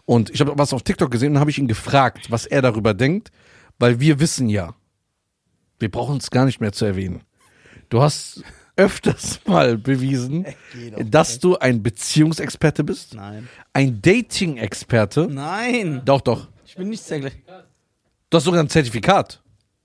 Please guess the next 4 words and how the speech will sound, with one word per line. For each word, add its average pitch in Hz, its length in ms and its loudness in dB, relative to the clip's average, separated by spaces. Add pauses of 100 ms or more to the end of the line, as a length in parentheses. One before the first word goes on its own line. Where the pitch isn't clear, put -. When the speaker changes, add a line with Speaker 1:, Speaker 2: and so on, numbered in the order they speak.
(500)
Speaker 1:
Du 127 100 -2
bist - 280 -4
geprüfter 214 880 0
Beziehungsberater. 110 1040 -4